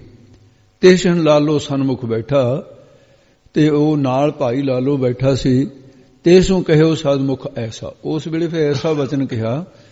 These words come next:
ਕਹਿੰਦੇ, "ਜੈਸੀ ਮੈਂ ਆਵਾ ਖਸਮ ਕੀ ਬਾਣੀ, ਤੈਸਲਾ ਕਰੀ ਗਿਆਨ ਵੇ ਲਾਲੋ। ਪਾਪ ਕੀ ਜੰਜ ਲੈ ਕਾਬਲ ਹੁੰਤਾਇਆ, ਜੋਰੀ ਮੰਗੈ ਦਾਨ ਵੇ ਲਾਲੋ।" ਕਹਿੰਦੇ, "ਭਾਈ ਲਾਲੋ,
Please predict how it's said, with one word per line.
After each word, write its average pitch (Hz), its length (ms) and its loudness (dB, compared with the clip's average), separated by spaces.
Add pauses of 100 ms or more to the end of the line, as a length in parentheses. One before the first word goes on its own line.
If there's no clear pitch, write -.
(320)
ਕਹਿੰਦੇ, 170 260 2
"ਜੈਸੀ 143 420 2
ਮੈਂ 165 220 2
ਆਵਾ 151 220 4
ਖਸਮ 135 360 -2
ਕੀ 139 180 0
ਬਾਣੀ, 131 320 -2
ਤੈਸਲਾ 147 500 -2
ਕਰੀ 123 300 -4
ਗਿਆਨ 123 320 -2
ਵੇ 113 120 -6
ਲਾਲੋ। 92 400 -10 (840)
ਪਾਪ 165 340 4
ਕੀ 180 100 2
ਜੰਜ 160 260 2
ਲੈ 151 140 2
ਕਾਬਲ 143 360 2
ਹੁੰਤਾਇਆ, 143 440 0
ਜੋਰੀ 147 340 2
ਮੰਗੈ 127 360 2
ਦਾਨ 110 300 -2
ਵੇ 117 140 0
ਲਾਲੋ।" 113 340 0
ਕਹਿੰਦੇ, 131 320 -2
"ਭਾਈ 120 300 -6
ਲਾਲੋ, 135 580 -6